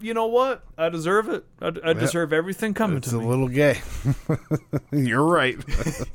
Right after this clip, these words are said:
Speaker 2: You mean, you mean you take one look at Finn Balor in his little tiny shorts and be like, "Oh yeah, there's nothing gay about this." <laughs> It's like,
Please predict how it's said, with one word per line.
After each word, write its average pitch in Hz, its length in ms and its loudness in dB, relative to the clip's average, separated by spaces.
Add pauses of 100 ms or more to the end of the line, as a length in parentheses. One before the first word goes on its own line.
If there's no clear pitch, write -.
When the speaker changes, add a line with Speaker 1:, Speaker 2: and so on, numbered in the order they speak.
(2250)
Speaker 2:
You 123 100 2
mean, 143 200 4 (380)
you 127 120 -2
mean 139 240 4
you 135 120 4
take 143 280 0
one 135 240 2
look 139 160 2
at 117 100 0
Finn 143 300 -2
Balor 139 360 4
in 131 60 0
his 113 180 2
little 127 200 2
tiny 127 400 4
shorts 143 400 2
and 131 120 0
be 120 100 4
like, 110 180 2
"Oh 90 100 4
yeah, 80 200 0
there's 87 200 -6
nothing 90 220 -4
gay 90 160 0
about 82 260 -2
this." 104 400 0
<laughs> - 120 -18
It's - 180 -14
like, - 180 -8